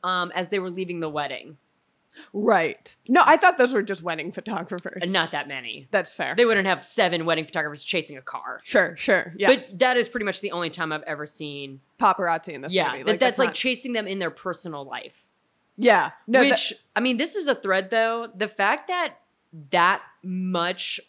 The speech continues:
Speaker 1: press was able to get that close to their wedding is the first sign in this film that Christian Grey's security detail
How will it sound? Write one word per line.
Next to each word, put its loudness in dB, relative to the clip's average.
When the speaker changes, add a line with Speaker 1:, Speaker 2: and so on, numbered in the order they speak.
Speaker 1:
press -2
was -8
able -4
to -10
get -4
that -4
close -6
to -10
their -4
wedding -4
is -2
the 0
first -4
sign -2
in -4
this -6
film -4
that -2
Christian -6
Grey's -2
security -8
detail -6